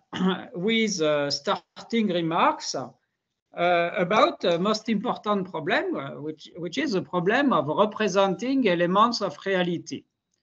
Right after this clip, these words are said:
Uh, so here we have the question, how can elements of reality be represented in computers? So for instance, uh, think about images or, uh,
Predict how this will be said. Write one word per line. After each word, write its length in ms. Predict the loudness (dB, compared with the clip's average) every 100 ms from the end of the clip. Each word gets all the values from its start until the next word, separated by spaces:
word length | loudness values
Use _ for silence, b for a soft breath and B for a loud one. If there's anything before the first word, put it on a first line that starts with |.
| _ _ _ _ _ _
Uh, 880 | -6 -2 -2 -4 -6 -8 -10 -14 -12
so 420 | -6 -4 -4 -6 -10 -2
here 280 | 2 4 4
we 200 | 2 2
have 240 | 2 2
the 280 | -2 -2 -4
question, 540 | -6 -4 0 0 0 -2 2
how 380 | 6 8 6 2
can 400 | 4 4 4 0
elements 520 | 2 4 6 4 4
of 160 | -4 -6 -4
reality 640 | -2 -2 -4 0 0 2
be 160 | 2 2
represented 840 | 0 0 0 4 2 2 -2 0
in 180 | 0 0
computers? 680 | -2 0 -4 -4 -10 -12 -20 _ _ _ _
So 200 | -4 -2
for 200 | 2 4
instance, 580 | 4 2 0 0 0 -4
uh, 220 | -6 -6 -6
think 360 | -2 -2 0
about 340 | 0 2 0 -2
images 880 | -4 0 2 0 0 2 2 0 -4
or, 300 | -6 -6 -8
uh, 280 | -12 -14